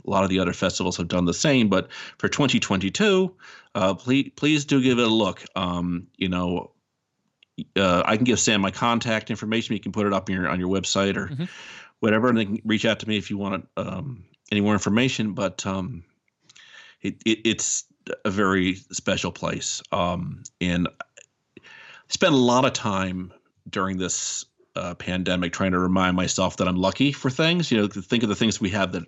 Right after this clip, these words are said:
Speaker 1: that are good and that, that we're lucky to have. And Ta-, Tanglewood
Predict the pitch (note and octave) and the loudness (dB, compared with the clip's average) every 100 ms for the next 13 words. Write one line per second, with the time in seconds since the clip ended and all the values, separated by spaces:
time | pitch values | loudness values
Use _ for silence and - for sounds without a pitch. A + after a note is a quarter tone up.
0 | - G2 F2 B2 D#3 C#3+ A2 F#2 - F2 | -8 -6 -4 0 2 4 2 -2 -6 -10
1 | E2 F#2 G#2+ A#2+ A2+ G#2 G#2 G2+ F#2 F2 | -6 -4 -2 -2 -2 0 2 2 0 -6
2 | - - - - - - - - C#3+ F3+ | -10 -18 -18 -18 -14 -8 -6 -2 0 2
3 | F3 D3+ C#3+ B2 | 2 4 2 0